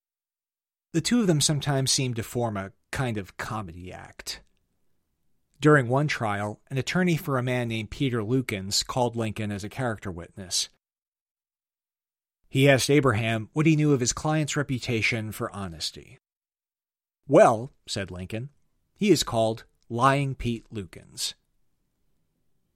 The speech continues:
When the attorney asked Lincoln if he would believe Lukens under oath, Lincoln said Green had taken Lukens' testimony many times.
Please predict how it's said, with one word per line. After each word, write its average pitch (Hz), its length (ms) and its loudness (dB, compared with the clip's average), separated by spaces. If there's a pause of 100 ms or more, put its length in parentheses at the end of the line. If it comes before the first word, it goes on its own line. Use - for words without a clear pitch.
(120)
When 117 140 -4
the 110 100 0
attorney 120 340 -2
asked 117 220 0
Lincoln 113 320 -4
if 104 80 -10
he 110 80 -6
would 104 180 -4
believe 117 360 0
Lukens 113 420 0
under 101 260 -4
oath, 120 320 0 (680)
Lincoln 143 260 4
said 127 220 0
Green 151 260 2
had 147 140 2
taken 160 280 -2
Lukens' 147 300 -2
testimony 151 560 -2
many 180 300 -4
times. 78 560 -6